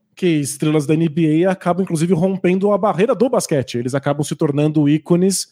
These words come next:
culturais. Então, muita gente que nem acompanha basquete reconhece esses jogadores como estrelas. Se você não acompanha, eh, N B A de perto, já deve ter f-, ouvido falar do Stephen Curry,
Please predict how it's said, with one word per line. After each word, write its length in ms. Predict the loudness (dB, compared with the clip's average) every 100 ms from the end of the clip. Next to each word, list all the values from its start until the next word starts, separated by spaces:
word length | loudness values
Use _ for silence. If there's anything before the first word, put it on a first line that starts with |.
| _
culturais. 800 | -4 -4 -2 0 2 2 0 -4 -12 _ _ -6
Então, 420 | -4 0 0 0
muita 280 | -2 0 -2
gente 220 | -2 -4
que 80 | -2
nem 200 | 0 0
acompanha 640 | 0 -2 0 2 2 0
basquete 520 | -2 -4 -2 -2 0
reconhece 720 | 0 0 0 0 0 0 -2 -6
esses 80 |
jogadores 560 | -4 -2 0 2 0 -2
como 160 | -6 -8
estrelas. 440 | -6 -2 -2 -4 -10 _ _ _
Se 140 | -4
você 800 | 0 0 0 0 2 4 2 0 -6 _ _ -2
não 140 | -2
acompanha, 560 | 2 -2 2 2 2 2 0 -2 -2
eh, 180 | -2 -2
N 160 | -2
B 220 | -2 0 0
A 40 |
de 100 | -2
perto, 420 | -2 0 0 -2 -4 _ _ -4
já 80 | 0
deve 240 | 0 0
ter 80 | -2
f-, 160 | -2 -2
ouvido 400 | 0 0 0 0
falar 280 | 0 2 2
do 60 |
Stephen 300 | 0 -2 -2
Curry, 440 | 0 2 4 2